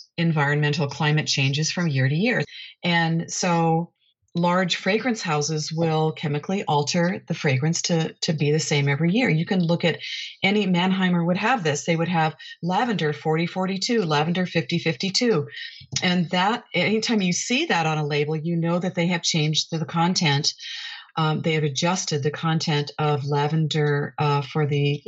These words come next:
the two components, linalool acetate and linalool, which are the two markers, the fifty fifty-two. So, you know, there are a lot of adulterants happening in,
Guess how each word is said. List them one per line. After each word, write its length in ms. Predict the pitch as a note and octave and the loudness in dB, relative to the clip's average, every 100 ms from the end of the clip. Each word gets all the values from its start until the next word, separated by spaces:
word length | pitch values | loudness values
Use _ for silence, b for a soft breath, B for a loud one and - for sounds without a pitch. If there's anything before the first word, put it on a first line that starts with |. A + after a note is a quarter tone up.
| - | -4
the 80 | D3 | 0
two 180 | F#3 | 0
components, 580 | F3 F3 F3 D#3+ D#3 - | 0 0 2 2 0 0
linalool 480 | D#3 E3+ F3 E3+ D#3+ | 0 0 2 2 0
acetate 520 | D3+ D3+ D3+ D#3+ D3 | 0 -2 -2 0 0
and 140 | D3+ D3+ | 0 0
linalool, 580 | F3 G#3+ D3 C3 B2 - B B B B B B | 2 0 0 0 -2 -4 B B B B B B
which 240 | E3 E3 | -2 0
are 60 | D#3+ | 2
the 80 | C#3+ | 2
two 200 | - E3 | 2 2
markers, 440 | C#3+ C3+ B2+ C#3+ | 4 2 2 0
the 80 | C3+ | 0
fifty 300 | C3 C#3 D3 | 0 0 0
fifty-two. 540 | C3 B2+ - - G#3 D3+ _ B B B B | -2 -2 -2 0 0 0 _ B B B B
So, 560 | - G#3 F#3 F3+ D3+ _ _ _ | -2 0 2 0 -2 _ _ _
you 140 | G3+ A#3 | -2 0
know, 220 | F#3 F3+ | 2 0
there 220 | F#3+ F#3 | 2 0
are 60 | F3+ | 2
a 40 | |
lot 280 | E3 F3 G#3+ | 2 0 2
of 240 | A3 F#3 - - | -2 -4 -10 -4
adulterants 600 | E3+ D#3 D3+ - E3+ - | -2 0 0 0 -4 -2
happening 600 | - D3 C#3 C#3 C3+ C#3+ | -2 0 0 0 0 -2
in, 380 | - C#3+ C#3+ C#3+ | 0 0 2 -2